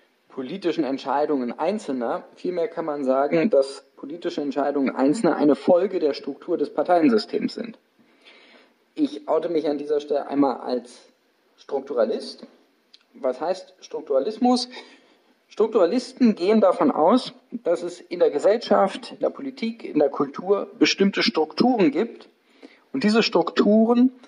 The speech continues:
das Verhalten und das Handeln des Einzelnen bestimmen. Das heißt,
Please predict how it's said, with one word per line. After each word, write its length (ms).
das 160
Verhalten 520
und 140
das 200
Handeln 360
des 160
Einzelnen 640
bestimmen. 560
Das 200
heißt, 420